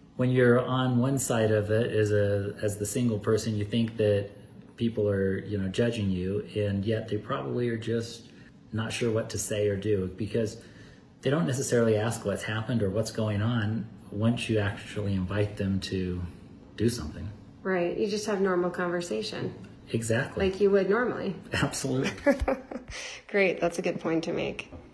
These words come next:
Speaker 1: One more thing, I, or another thing I would suggest is if you don't have a minister, get a minister.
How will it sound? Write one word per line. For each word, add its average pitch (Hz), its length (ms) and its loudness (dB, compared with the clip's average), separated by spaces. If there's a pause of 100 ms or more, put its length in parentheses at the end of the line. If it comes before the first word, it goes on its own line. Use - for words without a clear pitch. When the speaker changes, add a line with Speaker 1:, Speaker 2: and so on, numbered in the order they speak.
(720)
Speaker 1:
One 147 180 2
more 143 140 2
thing, 120 260 0
I, 104 140 0
or 104 120 0
another 131 260 2
thing 110 200 -2
I 95 80 0
would 92 140 -6
suggest - 600 -4 (600)
is 113 460 6 (840)
if - 180 -6
you 143 60 4
don't 151 200 2
have 120 160 2
a 117 60 4
minister, 117 600 0 (800)
get 110 160 2
a 104 40 2
minister. 85 540 -4